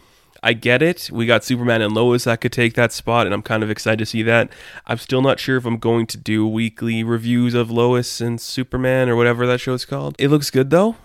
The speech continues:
and I'm really sad to see Supergirl go. I'm glad it made it past the first season, because if it just ended with season one, I don't think it would be as revered as it is now. And I'm glad I got this far. Benoist did a great job. The entire cast did a great job. Everyone did fantastic on that show.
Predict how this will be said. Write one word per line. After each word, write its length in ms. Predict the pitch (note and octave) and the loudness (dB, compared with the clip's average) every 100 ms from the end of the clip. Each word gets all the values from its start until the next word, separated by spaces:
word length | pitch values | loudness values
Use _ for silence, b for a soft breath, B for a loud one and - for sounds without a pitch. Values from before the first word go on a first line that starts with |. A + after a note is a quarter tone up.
| - - | -20 -2
and 240 | B2+ B2 - | 0 0 0
I'm 200 | B2 B2+ | 0 2
really 200 | C3+ C3+ | 4 2
sad 280 | B2+ B2+ B2+ | 2 2 2
to 40 | A#2+ | 0
see 200 | B2+ A#2+ | 0 0
Supergirl 460 | B2+ A#2+ A#2 A2+ | 0 -2 0 0
go. 340 | A2+ C3 C3 - | 6 6 6 4
I'm 280 | A#2 A2 | 0 -2
glad 320 | A2 A2+ A#2 A#2+ | 0 2 4 4
it 80 | |
made 160 | - A#2+ | 2 -2
it 60 | A2+ | 0
past 320 | A#2+ A2+ - | -2 -2 -6
the 60 | |
first 280 | A2 A2+ G#2+ | -8 -6 -6
season, 420 | - A#2+ A2 A#2+ | -4 -4 -2 -4
because 400 | A2 G2+ A#2 G#2+ | -4 -8 -6 -6
if 120 | A2+ A#2 | -6 -8
it 80 | |
just 240 | - D3 C#3+ | -4 -4 -2
ended 440 | A2 A#2 A#2+ A#2 B B B B | -4 -2 -2 -2 B B B B
with 140 | A2 | -6
season 400 | - A#2+ A2 A2 | -2 -2 0 0
one, 200 | A2 A2 | 0 0
I 140 | F#2 A2 | 0 -2
don't 180 | A2 G#2+ | -4 -4
think 280 | G#2+ G#2+ | -6 -4
it 20 | A2 | -6
would 140 | G#2+ | -6
be 180 | A2+ G#2 | -4 -2
as 220 | G#2 - | -2 -4
revered 340 | G#2+ B2+ C#3 | -2 2 4
as 180 | C3 B2+ | 4 4
it 80 | B2 | 4
is 200 | B2 B2 | 2 2
now. 400 | C#3+ D#3 D#3+ D#3 B B B B B B B | 2 4 2 0 B B B B B B B
And 220 | A#2+ B2+ | 2 4
I'm 120 | C3 | 2
glad 200 | C3+ C#3+ | 4 4
I 60 | C#3 | 4
got 200 | C3 B2 | 2 2
this 160 | B2 - | -2 0
far. 360 | D3 D3 D3+ | 4 4 4
Benoist 480 | C3+ B2+ B2 B2+ - | 0 -2 0 0 -2
did 140 | B2 | -6
a 40 | A#2+ | -4
great 260 | A#2 G#2+ | -2 -4
job. 360 | G#2 C#3+ C#3+ C#3+ | -2 0 2 2
The 80 | B2 | 0
entire 360 | A#2 C3 B2 | 0 0 0
cast 360 | A#2+ B2 A2+ A2 | 0 0 0 -2
did 80 | A#2 | -6
a 60 | |
great 200 | G#2+ A2 | -4 -4
job. 240 | G#2+ A2+ G#2+ | -2 -2 0
Everyone 400 | A2 A2+ A2 G#2+ | 0 0 -2 -2
did 160 | G#2 | -4
fantastic 640 | - A2 G#2 G#2+ G#2 - A2 | -6 -8 -2 -2 -2 -6 -4
on 160 | G#2 | -2
that 140 | G#2 G#2 | -2 -4
show. 400 | - G#2+ G#2 | -4 -2 -2